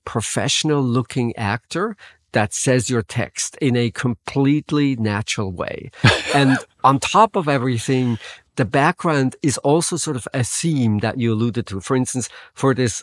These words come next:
Speaker 1: optimistic listener call, all of a sudden, Steve Carell popped up in the background and he had an Oscar trophy.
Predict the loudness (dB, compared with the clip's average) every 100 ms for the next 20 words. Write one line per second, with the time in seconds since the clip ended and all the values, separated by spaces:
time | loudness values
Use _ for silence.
0 | 0 0 2 0 0 -2 -2 0 0 -2
1 | -2 2 4 2 -2 -10 2 4 4 2
2 | -2 -2 -2 -4 -2 -2 -2 2 4 4
3 | 2 0 0 0 2 -2 0 -2 -2 0
4 | -2 0 -2 0 -4 -2 0 0 0 0
5 | 0 0 0 0 0 2 2 2 -2 -4
6 | -2 -2 -2 -8 -12